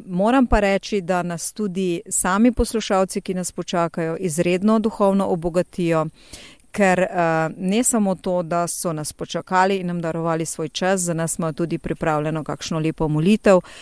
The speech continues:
kakšno svojo življenjsko zgodbo in vse to se mi zdi, da je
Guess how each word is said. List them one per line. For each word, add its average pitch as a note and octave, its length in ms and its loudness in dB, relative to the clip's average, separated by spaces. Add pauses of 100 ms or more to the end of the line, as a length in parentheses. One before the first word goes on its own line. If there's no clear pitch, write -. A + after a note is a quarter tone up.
(160)
kakšno G3 340 0
svojo F#3 300 2
življenjsko E3+ 580 -2
zgodbo E3+ 580 0 (360)
in G3 120 2
vse G3+ 240 4
to F#3 160 -2
se E3 160 -2
mi D#3+ 140 -2
zdi, D#3+ 200 -2
da D#3 140 -2
je D#3 200 0